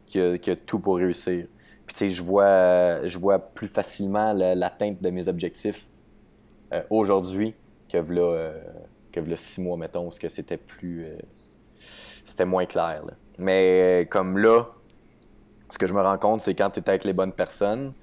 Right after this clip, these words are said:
puis que t'as, t'as, t'as fixé les bons buts, ben, tout, tout s'emboîte, puis tu sais pas exactement comment tu vas te rendre, mais tu le sais, t'as confiance que,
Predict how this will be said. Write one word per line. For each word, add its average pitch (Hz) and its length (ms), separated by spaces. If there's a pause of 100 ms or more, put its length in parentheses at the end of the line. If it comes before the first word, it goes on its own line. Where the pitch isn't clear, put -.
(420)
puis - 80
que 95 100
t'as, 90 480
t'as, 87 200
t'as 95 140
fixé - 280
les 95 100
bons 90 220
buts, 98 340 (520)
ben, 92 220 (120)
tout, 110 120 (240)
tout 107 120
s'emboîte, 95 640
puis - 120
tu - 80
sais - 160
pas - 140
exactement 110 520
comment 104 220
tu 98 120
vas 92 100
te - 100
rendre, 101 260
mais 92 200
tu - 180
le 87 60
sais, - 380
t'as 98 140
confiance 98 680
que, 82 300